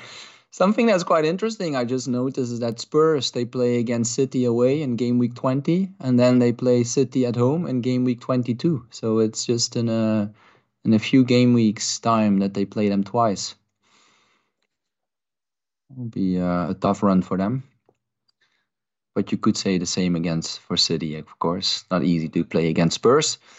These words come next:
Um, okay, and yeah, usually, of course, when we talk about dou-, double game weeks, that's also, uh, something to consider for our chips,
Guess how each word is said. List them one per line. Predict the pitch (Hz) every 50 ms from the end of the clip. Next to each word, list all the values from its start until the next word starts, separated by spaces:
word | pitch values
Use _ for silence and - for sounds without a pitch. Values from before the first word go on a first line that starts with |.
| - - - - - - _ _ _ _ _ _ _ _ _ _ _ _ _
Um, | 120 117 117 117 120 120 120 120 123 123 110 -
okay, | - 190 185 - 165 151 160 185 214 208
and | - 165 170 170 170 170
yeah, | 175 170
usually, | 165 170 180 202 214 220 240 214 202 185 170
of | 165 156 147
course, | - 175 165 160 156 -
when | 165 156
we | 156 156 151
talk | 151 170 156 151 151
about | 160 139 151 147 139
dou-, | 139 147 147 147 143 127 -
double | 120 131 156 151 143 147
game | 127 151 156 170 175 151
weeks, | 127 123 127 - - -
that's | 147 139 131 -
also, | 143 143 143 139 - 160 147 143 139 131
uh, | 131 127 127 127 127 127 127 127 127
something | 123 - 147 139 131 - 139 127
to | - 135
consider | 131 - 127 120 - 151 135 127 131
for | 120 - 135 127
our | 127 127 123 120
chips, | 120 - 143 160 180 - - - - -